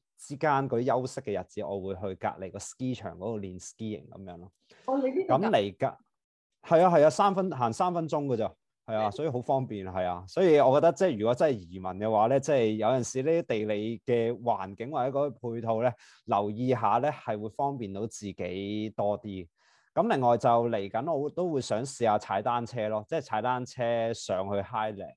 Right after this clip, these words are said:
Speaker 1: 咁樣咯。咁啱啱有個 friend 都會約我，就係話，啊，嚟緊可能試下有一兩日咁樣，係，嗯，去做一個 bike trip 咁樣咯。即係自己拎埋啲行裝咁樣就踩單車上去，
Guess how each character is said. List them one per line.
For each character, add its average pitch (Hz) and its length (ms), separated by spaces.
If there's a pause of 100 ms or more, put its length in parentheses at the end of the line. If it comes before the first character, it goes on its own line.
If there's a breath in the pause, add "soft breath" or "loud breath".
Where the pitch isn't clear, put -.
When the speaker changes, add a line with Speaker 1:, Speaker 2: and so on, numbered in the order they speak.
Speaker 1:
咁 90 120
樣 90 180
咯。 90 120 (200)
咁 131 160
啱 175 180
啱 180 160
有 123 120
個 120 60
friend 143 280
都 147 160
會 113 140
約 101 320
我， 101 200
就 104 80
係 92 180
話， 92 200 (380 soft breath)
啊， 123 120
嚟 98 160
緊 104 200
可 131 260
能 98 80
試 104 340
下 104 100
有 101 160
一 127 80
兩 101 260
日 98 120
咁 98 300
樣， 104 300
係， 98 540
嗯， 92 640 (200)
去 107 200
做 98 240
一 113 100
個 104 600 (120)
bike 123 460 (140)
trip 117 320
咁 92 200
樣 87 180
咯。 87 160 (320)
即 - 100
係 127 40
自 - 180
己 104 220
拎 139 280
埋 90 240
啲 127 260
行 90 300
裝 120 320
咁 107 140
樣 107 180
就 95 280
踩 95 180
單 110 180
車 110 200
上 92 260
去， 92 280